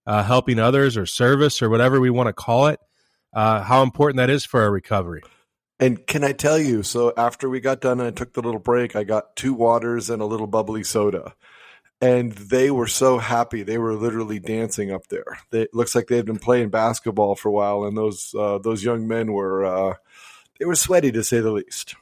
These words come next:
Speaker 1: Nice. Yeah. So I, I think for me and, and for what we've talked about so many times is, you know, service and,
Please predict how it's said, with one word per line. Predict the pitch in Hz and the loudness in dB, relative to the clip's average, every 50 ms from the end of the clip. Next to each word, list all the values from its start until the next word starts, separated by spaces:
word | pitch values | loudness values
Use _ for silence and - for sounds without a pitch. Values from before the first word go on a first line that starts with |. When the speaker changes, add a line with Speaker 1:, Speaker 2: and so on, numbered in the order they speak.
| _ _ _ _ _ _ _ _ - | _ _ _ _ _ _ _ _ -4
Speaker 1:
Nice. | 110 113 143 160 110 90 - - | 0 2 2 2 2 0 0 2
Yeah. | 156 175 160 | 4 6 4
So | 117 - - - 143 139 | 4 2 2 2 2 4
I, | 113 120 139 175 - - | 4 4 2 2 0 0
I | - 147 190 | 2 2 2
think | 180 - 220 214 202 170 - | 2 0 0 0 0 -2 -6
for | - - - 147 | -10 -8 -6 -6
me | 135 139 143 160 196 233 233 233 214 | -4 -2 0 0 2 2 0 -2 -2
and, | - 147 151 147 123 | 0 0 0 0 0
and | 139 139 135 123 - | 0 0 0 0 -2
for | - 147 | -2 -2
what | 143 151 151 | 0 0 0
we've | 156 135 - | 0 -2 0
talked | - 147 151 180 - - | 2 4 4 4 4 2
about | 151 131 123 120 - | 0 0 0 0 0
so | - - 135 | -2 -2 -2
many | 135 135 123 | 0 0 -2
times | 113 - 127 135 151 160 139 107 | -2 0 2 2 2 2 0 -2
is, | 113 113 98 101 | -4 -6 -6 -4
you | 120 113 | -4 -4
know, | 110 110 | -2 -4
service | 107 - - - 131 135 139 135 151 151 147 - - 131 | -4 -4 0 2 2 2 4 4 2 0 0 -2 -4 -6
and, | 113 98 | -8 -8